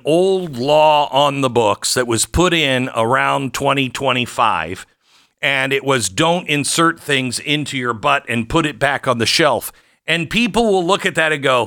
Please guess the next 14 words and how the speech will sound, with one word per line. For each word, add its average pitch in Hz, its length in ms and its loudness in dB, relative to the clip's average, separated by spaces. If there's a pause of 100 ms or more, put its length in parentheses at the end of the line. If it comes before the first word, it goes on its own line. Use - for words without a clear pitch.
"Those 190 200 0
were 143 120 0
crazy 143 420 -2
days." 135 320 0 (240)
Like 170 400 0 (420)
no 170 300 2
spitting 147 880 -2 (100)
while 143 300 0
tying 170 480 0
your 131 200 4
horse 165 520 2
to 143 140 0
the 120 100 0
saloon. 135 680 0